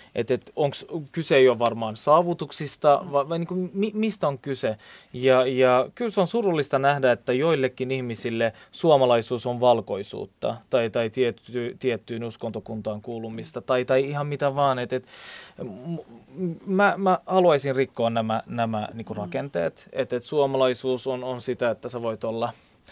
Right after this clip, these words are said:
Speaker 1: ruskea, musta suomalainen, sä voit olla uskonnoltas vaikka mitä,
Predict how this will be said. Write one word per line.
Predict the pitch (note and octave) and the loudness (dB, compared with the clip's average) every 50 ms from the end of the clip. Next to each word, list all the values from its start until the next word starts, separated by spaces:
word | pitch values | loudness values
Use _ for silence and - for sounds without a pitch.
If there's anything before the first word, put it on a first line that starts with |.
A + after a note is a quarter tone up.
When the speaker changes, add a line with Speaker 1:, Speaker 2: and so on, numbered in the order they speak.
| - - - - - - - - - | -20 -20 -20 -20 -20 -20 -20 -18 -10
Speaker 1:
ruskea, | - C#3+ C#3 - - - C3 B2+ B2 | -4 -4 -4 -4 -4 0 2 2 4
musta | B2+ C3 C3+ - - C3 A#2 | 4 0 -4 -6 -6 -8 -6
suomalainen, | - B2+ B2 A#2+ A#2+ A#2+ A#2+ A#2+ A#2+ A#2+ B2 A#2+ A2+ | -2 0 0 0 2 2 2 2 2 0 -2 -4 -4
sä | - B2 A2 | -4 -6 -4
voit | A#2 A#2+ A#2 - | -2 -4 -4 -2
olla | B2 A#2+ A#2+ A#2+ | -4 -2 0 0
uskonnoltas | A#2+ B2 B2 - - B2+ A#2+ A#2+ A#2+ A#2 G#2+ - A#2 A2 - - | -2 -2 -4 -6 -8 -8 -4 -2 -4 -4 -2 -2 -4 -4 -4 -2
vaikka | A#2+ A#2 A2+ - - - A2+ | -2 -2 -2 -4 -6 -6 -6
mitä, | A#2 B2+ C3 - - B2+ B2 | -4 -6 -8 -2 0 -2 -2